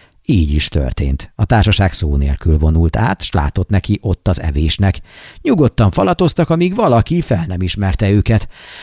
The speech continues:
No, a jelenet csak ezután lett igazán mókás, hisz a helyi kislányok virágot kezdtek odahordani,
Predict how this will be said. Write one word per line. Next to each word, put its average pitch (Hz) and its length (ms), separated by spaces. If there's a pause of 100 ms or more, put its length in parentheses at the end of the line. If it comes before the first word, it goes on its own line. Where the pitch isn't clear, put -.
(160)
No, 175 140
a - 80
jelenet 139 380
csak 185 160
ezután 117 400
lett 104 160
igazán 110 400
mókás, 156 440
hisz 151 160
a 151 60
helyi 156 280
kislányok 123 600
virágot 143 480
kezdtek 98 360
odahordani, 135 640